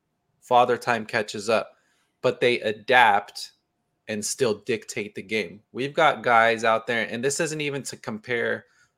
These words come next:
like you said earlier, to the one team that sticks out. It's just blatantly seen it out there. It's like a really, it's a,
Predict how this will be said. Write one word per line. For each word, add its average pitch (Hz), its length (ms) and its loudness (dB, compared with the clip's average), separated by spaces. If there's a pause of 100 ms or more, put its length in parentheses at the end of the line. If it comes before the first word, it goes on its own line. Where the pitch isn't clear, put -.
like 117 180 -4
you 120 60 -10
said 117 220 -2
earlier, 113 280 0
to 107 400 -4 (280)
the 117 100 -4
one 117 260 0
team 120 260 -6
that 113 180 -6
sticks - 400 -6
out. 117 280 2
It's 117 240 -6
just 113 460 -6
blatantly 123 480 -4
seen 120 320 -6
it 110 120 -4
out 110 280 0
there. 120 300 0 (1300)
It's - 340 -8
like 131 180 -2
a 120 100 0
really, 131 560 0
it's - 300 -8
a, - 40 -4